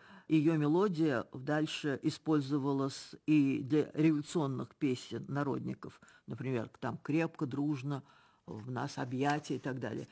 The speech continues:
Не очень помню это стихотворение, но неважно. Так вот, "Пловец". "Нелюдимо наше море, день и ночь шумит оно,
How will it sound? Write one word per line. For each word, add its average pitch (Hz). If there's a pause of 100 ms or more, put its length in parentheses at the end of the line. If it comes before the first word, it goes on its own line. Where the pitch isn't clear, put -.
(120)
Не 143
очень 135
помню 139
это 143
стихотворение, 165 (260)
но 151
неважно. 123
Так -
вот, 208
"Пловец". 190 (180)
"Нелюдимо 185
наше 202
море, 156 (400)
день 175
и 190
ночь 196
шумит 180
оно, 143